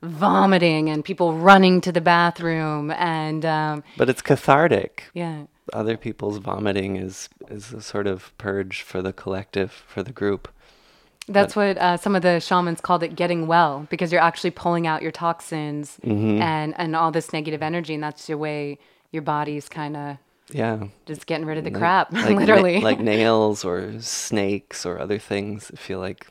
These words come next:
Speaker 2: they're coming out of this psychic energy that's built up.
Speaker 1: I get hundreds, and I'm not kidding when I say hundreds, of emails. And this is one reason I really wanted to do this show with you today.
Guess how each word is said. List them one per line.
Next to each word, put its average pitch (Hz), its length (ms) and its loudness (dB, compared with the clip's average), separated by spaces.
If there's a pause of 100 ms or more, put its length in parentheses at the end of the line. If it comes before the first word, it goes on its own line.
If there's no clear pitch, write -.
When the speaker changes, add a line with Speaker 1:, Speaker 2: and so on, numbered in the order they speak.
(120)
Speaker 2:
they're - 100 -16 (140)
coming 101 220 -8
out 98 340 -8
of - 240 -16
this - 300 -12 (240)
psychic 98 420 -4
energy 98 460 -6
that's - 320 -18 (320)
built 101 260 -4
up. 98 280 -6 (1200)
Speaker 1:
I 208 100 2
get 277 340 2
hundreds, 170 1000 -8
and 170 140 -4
I'm 170 140 -4
not 165 200 -6
kidding 160 220 -12
when 151 120 -10
I 147 60 -10
say 147 180 -12
hundreds, 147 720 -10
of 147 120 -8
emails. 151 640 -4
And 180 160 2
this 202 140 2
is 208 100 -2
one 190 160 4
reason 180 220 2
I 160 40 2
really 170 380 2
wanted 160 260 -2
to 143 60 -14
do 156 160 -4
this 151 160 -2
show 165 220 0
with 156 160 -6
you 156 80 -8
today. 143 420 -6